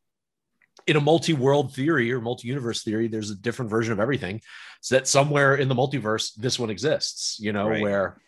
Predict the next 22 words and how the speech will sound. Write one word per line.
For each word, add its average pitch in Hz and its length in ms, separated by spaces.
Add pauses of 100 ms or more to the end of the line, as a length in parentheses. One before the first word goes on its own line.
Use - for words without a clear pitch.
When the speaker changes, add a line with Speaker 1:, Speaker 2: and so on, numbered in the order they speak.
(160)
Speaker 1:
everything 123 420
is 120 200
just - 380 (580)
ten 147 240
degrees 135 400
too 139 220
warm 131 540 (640)
and 117 360
garbage 120 420
pickup 127 340
is 113 200 (320)
on 117 440
Never 135 260
Day. 98 380 (180)
<laughs> - 160 (220)
I 151 80
don't 135 180
know. 131 320 (300)
Speaker 2:
Yeah, 82 340
and 85 180
there's 82 300
no 85 480